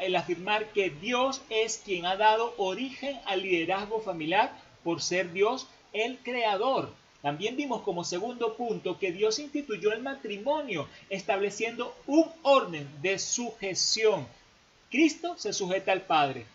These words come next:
el hombre se sujeta a Cristo, la mujer se sujeta a su marido y los hijos se sujetan a su padre. Ese es el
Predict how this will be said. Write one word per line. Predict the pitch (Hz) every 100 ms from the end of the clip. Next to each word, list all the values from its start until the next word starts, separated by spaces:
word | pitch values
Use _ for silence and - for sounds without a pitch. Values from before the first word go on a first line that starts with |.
| -
el | 185 220
hombre | 311 320 330 -
se | - 190
sujeta | 202 175 160 180
a | 175
Cristo, | 254 294 - 143 - - -
la | 196
mujer | 214 247 262 269 254 - -
se | - 214
sujeta | - 202 170 190 185 208 208 -
a | 185 180 180 -
su | - - 190
marido | 170 160 208 277 185 - - -
y | 262 302
los | 302 - -
hijos | 294 - 208 - -
se | - 214
sujetan | 208 190 226 220 214
a | 190
su | 180 165
padre. | 165 156
Ese | 170 254
es | -
el | 240